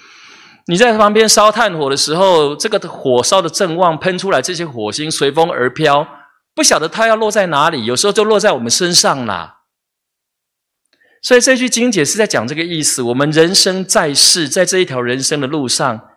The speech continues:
一定都会遇到患难，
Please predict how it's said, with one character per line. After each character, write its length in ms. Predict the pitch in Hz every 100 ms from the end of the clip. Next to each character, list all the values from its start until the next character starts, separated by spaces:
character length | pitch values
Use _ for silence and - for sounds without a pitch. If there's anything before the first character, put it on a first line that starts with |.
| _ -
一 60 |
定 480 | 196 - 294 240 135 - - _ -
都 140 | 180
会 100 | 185
遇 140 | 202 165
到 100 | 170
患 460 | - 233 185 151
难， 380 | 185 151 -